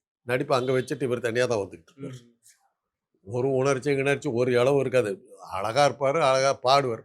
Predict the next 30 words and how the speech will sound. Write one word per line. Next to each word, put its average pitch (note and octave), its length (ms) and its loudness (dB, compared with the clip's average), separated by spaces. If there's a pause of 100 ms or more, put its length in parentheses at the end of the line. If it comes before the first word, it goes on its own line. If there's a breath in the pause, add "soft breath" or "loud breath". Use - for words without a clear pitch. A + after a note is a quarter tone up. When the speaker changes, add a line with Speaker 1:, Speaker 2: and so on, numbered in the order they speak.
Speaker 1:
பா-, A#2 60 -6
Speaker 2:
பாடுவார். C3+ 460 8
Speaker 1:
அந்த D3+ 300 -2
பாட்டை F3+ 420 4
வந்து E3 200 2
அடிச்சுக்க B2 340 0
முடியாது, G#2 260 -6
அந்த G#2 120 -14
மாதிரி A#2+ 200 -4
Speaker 2:
ம். - 20 -16
Speaker 1:
இருக்கும். - 240 -20 (200)
Speaker 2:
ம். B2+ 200 -18 (360)
Speaker 1:
பி D3+ 120 -6
யு F3+ 60 0
சின்னப்பா C3 420 -6
நடிப்பார். F#2+ 420 -12 (120)
Speaker 2:
ம். C3 260 -16 (960)
Speaker 1:
அதனாலதான் D#3+ 520 2
மாடர்ன் D#3 440 0
தியேட்டர்ஸ் A#2+ 400 -6 (100)
முதல் F3+ 280 -4
முதலாக C#3+ 800 0
Speaker 2:
ம். C3 280 -20 (760 soft breath)
Speaker 1:
இரட்டை C#3+ 320 2
வேடத்தில், C3 500 0
இந்தியாவிலேயே C#3+ 760 4 (200)
Speaker 2:
ம். C#3 180 -14
Speaker 1:
இரட்டை D#3 340 2
வேடத்தில் C3+ 440 -2 (420)
Speaker 2:
ம். D3 180 -10